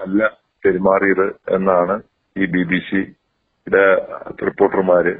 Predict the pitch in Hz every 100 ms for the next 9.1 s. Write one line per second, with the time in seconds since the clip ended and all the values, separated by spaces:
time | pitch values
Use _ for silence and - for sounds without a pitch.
0 | - - 90 80 - - - _ _ _
1 | _ _ _ _ _ _ _ _ - 131
2 | 151 180 180 160 170 170 160 156 156 151
3 | 151 143 131 139 143 143 139 135 123 123
4 | 123 120 117 113 110 98 98 110 - -
5 | _ _ 98 90 - 139 135 139 135 -
6 | _ 113 117 117 117 113 120 123 107 110
7 | 117 117 120 107 - 98 92 76 - _
8 | _ _ _ _ _ _ _ _ - 113
9 | 151